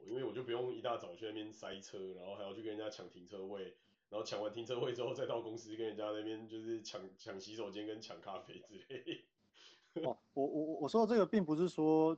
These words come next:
Speaker 2: 去，去跟办-，去跟那个上办公室做对比，我所谓对比是说你一直在同一个地方远距工作，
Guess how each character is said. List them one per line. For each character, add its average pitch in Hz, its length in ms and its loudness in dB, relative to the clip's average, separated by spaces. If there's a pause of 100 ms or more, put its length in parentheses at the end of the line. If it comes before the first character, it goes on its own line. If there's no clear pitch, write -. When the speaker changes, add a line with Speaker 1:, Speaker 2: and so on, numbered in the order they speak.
Speaker 2:
去， 139 440 -2
去 170 160 2
跟 143 320 2
办-， 151 200 4 (520)
去 165 140 2
跟 143 220 2
那 147 100 -2
个 113 360 0
上 143 180 4
办 131 140 4
公 127 160 -2
室 123 140 -4
做 123 160 -2
对 110 200 0
比， - 180 -18
我 120 120 -2
所 151 100 6
谓 160 80 8
对 160 200 6
比 107 180 -4
是 131 140 -2
说 127 240 2 (400)
你 117 120 0
一 170 120 0
直 135 140 -4
在 151 160 6
同 120 220 2
一 - 20 2
个 117 100 2
地 123 160 0
方 123 160 2
远 98 180 -4
距 113 160 -4
工 101 240 -6
作， 92 300 -12